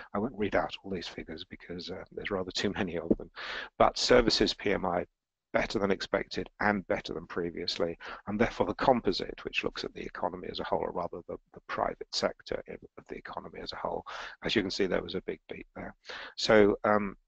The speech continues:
what we're seeing is not so much strength in manufacturing, but strength in services and strength overall in France.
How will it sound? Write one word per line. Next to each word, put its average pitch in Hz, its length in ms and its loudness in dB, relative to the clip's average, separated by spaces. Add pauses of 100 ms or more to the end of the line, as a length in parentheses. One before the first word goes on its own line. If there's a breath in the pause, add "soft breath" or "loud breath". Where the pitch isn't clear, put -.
(120)
what 107 200 6
we're 107 60 -2
seeing 95 480 2
is 90 320 -4 (500)
not 143 300 2
so - 140 -4
much 120 220 4
strength 101 280 -2
in 101 80 -4
manufacturing, 101 720 2
but - 160 -4
strength 95 320 -4
in 87 100 -12
services 95 580 2
and 98 120 -6
strength 90 340 -6
overall 85 640 -4 (100)
in 90 300 -2 (160)
France. 85 480 -2